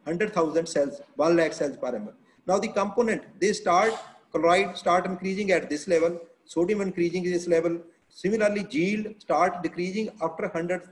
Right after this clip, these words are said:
thousand cells per M L of milk sample. Lac-, similarly, lactose start decreasing, whey proteins increasing, potassium start decreasing. So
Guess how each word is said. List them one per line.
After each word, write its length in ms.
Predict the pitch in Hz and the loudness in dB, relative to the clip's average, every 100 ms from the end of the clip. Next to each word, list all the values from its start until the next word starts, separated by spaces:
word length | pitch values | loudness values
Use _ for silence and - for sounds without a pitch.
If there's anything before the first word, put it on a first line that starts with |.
| - | -6
thousand 280 | 156 156 160 | -4 -2 -4
cells 280 | - 147 - | -4 -4 -4
per 160 | 160 | -4
M 140 | 147 131 | -2 -2
L 100 | 127 | -2
of 80 | 139 | -4
milk 160 | 143 | -6
sample. 360 | - 156 165 156 - _ _ _ - | -8 -8 -8 -12 -16 _ _ _ 0
Lac-, 360 | 165 175 - - _ - | 2 2 -4 -18 _ -8
similarly, 460 | 180 196 185 180 | -2 2 2 4
lactose 380 | 160 165 185 180 | 2 2 0 -2
start 320 | - 170 175 | 0 0 0
decreasing, 520 | 175 175 160 160 170 - _ | -4 -6 -4 -4 -8 -12 _
whey 160 | 160 185 | 4 4
proteins 400 | 180 165 160 170 | 2 -4 -4 -4
increasing, 580 | 156 156 160 165 165 - _ _ | -4 -4 -4 -4 -6 -10 _ _
potassium 420 | 147 170 165 190 | -2 0 0 -2
start 260 | - 131 123 | -4 -4 -4
decreasing. 420 | - 110 92 92 _ _ _ - | -8 -12 -12 -16 _ _ _ -16
So 480 | - 220 254 - | -2 0 0 -4